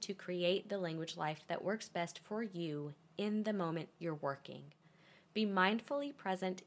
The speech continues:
in the language task, accepting or not accepting the risks of adding more or doing more, and deciding what is right for you and your goals, your time, your energy,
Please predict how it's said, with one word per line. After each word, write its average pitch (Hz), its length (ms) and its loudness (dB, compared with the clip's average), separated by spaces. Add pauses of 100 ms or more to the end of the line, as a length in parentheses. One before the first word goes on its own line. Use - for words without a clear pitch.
(180)
in 240 140 2
the 247 100 4
language 165 400 0
task, 139 440 -6 (360)
accepting 226 760 2
or 175 280 2
not 170 320 4
accepting 156 540 -2
the 165 100 -2
risks 151 480 -6
of 170 240 -2
adding 170 320 2
more 151 560 0
or 185 140 0
doing 180 400 0
more, 139 400 -4 (320)
and 285 220 0
deciding 196 560 2 (100)
what 175 320 2
is 269 180 0
right 185 320 0
for 180 220 -2
you 156 500 -4 (220)
and 196 240 -2
your 247 140 0
goals, 170 520 0 (140)
your 165 160 2
time, 160 540 -6
your 165 280 -2
energy, 147 640 -6